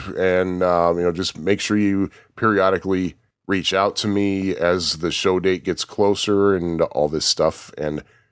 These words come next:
he had mentioned that what he was thinking of doing was having a special room just for podcasts.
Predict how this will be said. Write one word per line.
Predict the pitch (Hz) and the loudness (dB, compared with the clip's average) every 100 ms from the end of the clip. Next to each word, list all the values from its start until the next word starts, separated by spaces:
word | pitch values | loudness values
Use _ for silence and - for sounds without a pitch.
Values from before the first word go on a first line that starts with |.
| _ _ | _ _
he | 117 | 0
had | 95 | 2
mentioned | 101 98 - 95 | 2 0 0 0
that | 90 87 90 | 2 2 0
what | 85 | -4
he | 101 92 | -2 -2
was | 80 | 0
thinking | 101 82 82 | -2 0 -4
of | 76 | -2
doing | 120 226 117 | 0 2 2
was | 92 | 0
having | 120 120 123 113 | 0 0 2 0
a | 107 | 0
special | 104 - 104 104 98 82 | 0 0 -2 0 0 0
room | 90 131 78 69 - _ _ - | 0 0 0 -4 -10 _ _ -2
just | 110 - | -2 -2
for | - 113 | -6 -6
podcasts. | 117 127 107 - 65 - - - | 0 0 -2 -4 -4 -4 -6 -6